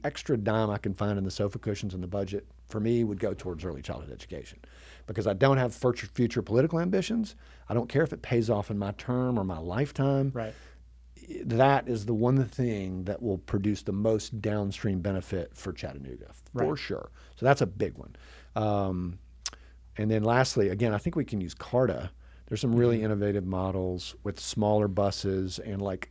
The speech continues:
Speaker 1: um, Uber Pool. I mean, Dallas does this. Uh, they have a Dash program where they use smaller buses and they literally use Uber Pool.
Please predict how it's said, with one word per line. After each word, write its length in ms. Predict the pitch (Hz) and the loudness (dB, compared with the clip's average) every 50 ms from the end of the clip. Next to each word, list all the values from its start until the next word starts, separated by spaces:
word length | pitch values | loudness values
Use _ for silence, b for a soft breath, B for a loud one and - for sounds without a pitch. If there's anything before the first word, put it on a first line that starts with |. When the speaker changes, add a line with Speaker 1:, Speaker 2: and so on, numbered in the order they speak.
| - - | -14 -12
Speaker 1:
um, 500 | 101 95 95 92 92 90 92 92 90 85 B B B B B B - | -8 -8 -6 -6 -6 -6 -6 -6 -6 -8 B B B B B B -4
Uber 240 | 120 110 101 107 | -2 -2 -2 -2
Pool. 560 | - - - 104 101 98 98 95 92 92 92 - - - - - - - | -4 -4 -4 -2 -2 0 0 0 -2 -2 -6 -8 -14 -20 -20 -18 -14 -10
I 40 | |
mean, 280 | 92 92 92 95 98 98 | -8 -6 -6 -6 -4 0
Dallas 420 | 95 95 107 117 104 101 90 - | 2 2 4 4 2 2 0 -2
does 240 | - 107 95 92 90 | -4 -4 -4 -2 -2
this. 380 | - 104 92 87 - - - - - | -4 -4 -4 -4 -6 -10 -10 -8 -6
Uh, 200 | - 101 98 95 | -6 -4 -4 -4
they 80 | 95 | -2
have 100 | 104 101 | -2 -4
a 40 | 101 | -2
Dash 360 | 87 104 104 107 110 104 - | -2 0 0 0 0 -2 -2
program 460 | - - 104 98 92 95 87 92 98 | -2 -2 -2 -2 -2 -4 -4 -6 -6
where 160 | 98 95 95 95 | -4 -4 -4 -2
they 100 | 95 92 | -2 -2
use 340 | 95 95 98 92 - - B B B B B B B | -2 -2 -2 -4 -6 -10 B B B B B B B
smaller 320 | - - 151 143 131 123 | 0 4 6 8 8 8
buses 400 | 113 107 104 - - 110 98 90 | 8 6 2 0 -2 -4 -4 -4
and 200 | 101 95 95 92 - - | -4 -6 -6 -8 -10 -14
they 160 | - 71 78 | -12 -10 -8
literally 420 | 90 92 104 117 131 151 151 147 135 | -2 0 2 4 4 4 4 4 4
use 200 | 123 123 113 107 | 2 2 2 2
Uber 180 | 117 101 104 | 0 0 -2
Pool. 480 | 98 - - 147 131 104 98 101 101 b | -2 0 0 2 2 2 2 0 -2 b